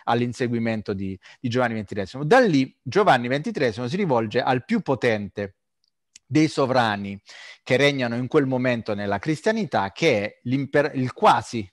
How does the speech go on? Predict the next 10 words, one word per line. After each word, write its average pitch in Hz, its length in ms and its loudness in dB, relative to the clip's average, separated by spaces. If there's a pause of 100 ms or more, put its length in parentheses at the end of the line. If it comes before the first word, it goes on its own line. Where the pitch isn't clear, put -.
(140)
direi, 110 460 -2
imperatore 147 760 2
del 101 160 -6
Sacro 127 280 -2
Romano 131 240 0
Impero, 117 380 -2
Sigismondo. 104 720 -4
Dico 117 220 -2
quasi 110 320 0
perché 104 360 -4